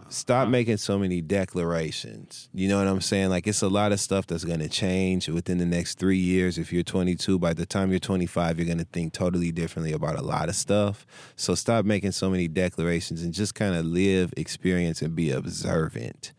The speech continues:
Speaker 1: That's what you need to do. You need to be as observant as you possibly can. Look at your boyfriend. Look at how he moves and thinks, and look at the decisions that he's making. He told you that he's voting for Trump.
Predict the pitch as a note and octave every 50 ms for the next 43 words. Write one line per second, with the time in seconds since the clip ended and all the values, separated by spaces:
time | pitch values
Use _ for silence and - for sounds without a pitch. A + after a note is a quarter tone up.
0 | _ - - - _ - F#2+ G#2 G2+ - G2+ F2 - G2 F2+ E2+ E2 - - D#2+
1 | D#2 D#2+ F#2 G#2 G#2+ G#2+ G2 - F#2 F2 E2 F2+ F2 E2+ E2+ E2 F2 D#2+ E2 F2
2 | E2+ F2+ F#2+ F#2+ G2 G2 F2+ G2 F#2 C#2+ D2 E2+ - F2+ E2 - - F2+ F2 F2+
3 | - E2+ E2 E2 D#2+ D2+ - - F2 E2 D2+ C2 - - - - - - - -
4 | F#2 G#2 B2 B2+ - - G#2 G#2 D2 D2 F2 F2+ F2 E2 F2+ F#2+ F#2+ F2+ - -
5 | E2+ E2+ E2+ D#2+ F#2+ G#2+ G#2+ - G#2+ G#2 G2+ F#2+ F2+ F#2 F#2 F#2 F2 F2 F2+ F#2
6 | F#2+ F#2+ F#2 E2+ E2 D#2+ D2 D2+ _ - F#2 G2 F#2+ E2+ - - D2 D#2+ F2+ F#2+
7 | - - E2 - E2 D#2+ D#2 D#2 - - - G2 F#2+ F2 F2+ E2 E2 D#2+ D2+ D#2+
8 | D#2+ D2+ D2+ D#2+ F2 F2 F2 D#2+ - - A#1+ A1 - - - - _ - F#2 -
9 | - A#2+ B2 A#2+ A2 A2 G#2 F#2+ F#2 F#2 F2 F#2 F#2+ F#2 F#2 F2+ E2 - - D#2
10 | - - A#2+ A2 G2+ F2 -